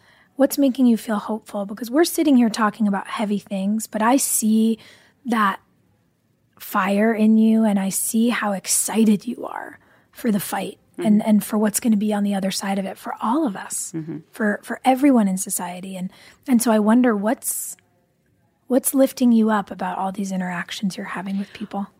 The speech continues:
Speaker 2: Well, so shortly after my resolution, I started the Gretchen Carlson Gift of Courage Fund. And so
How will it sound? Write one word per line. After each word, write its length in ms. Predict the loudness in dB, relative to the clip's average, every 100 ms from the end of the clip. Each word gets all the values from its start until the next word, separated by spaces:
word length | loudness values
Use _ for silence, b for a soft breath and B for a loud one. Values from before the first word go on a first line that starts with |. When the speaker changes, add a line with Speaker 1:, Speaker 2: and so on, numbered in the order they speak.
| -2
Speaker 2:
Well, 80 | 2
so 160 | 2
shortly 320 | 2 2 2 2
after 180 | 2
my 140 | 2 2
resolution, 420 | 0 -2 -2 0
I 60 | -2
started 440 | 0 0 0 0
the 40 | -2
Gretchen 360 | -2 -2 -4
Carlson 480 | -2 -2 -2 0 0
Gift 260 | 0 -4 -6
of 100 | -4
Courage 340 | 0 0 0
Fund. 360 | 0 2 0 -4 -4
And 200 | 0 2
so 480 | 2 0 2 2